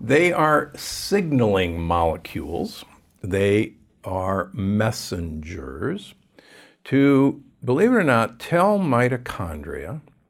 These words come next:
Mitochondria are the little energy-producing organelles in almost all of our cells,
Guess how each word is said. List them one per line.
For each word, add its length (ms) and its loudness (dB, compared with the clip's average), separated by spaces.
Mitochondria 680 2
are 40 -2
the 120 -2
little 340 0
energy-producing 880 -4
organelles 800 -4
in 140 -12
almost 380 -10
all 180 -8
of 60 -6
our 120 -4
cells, 460 -10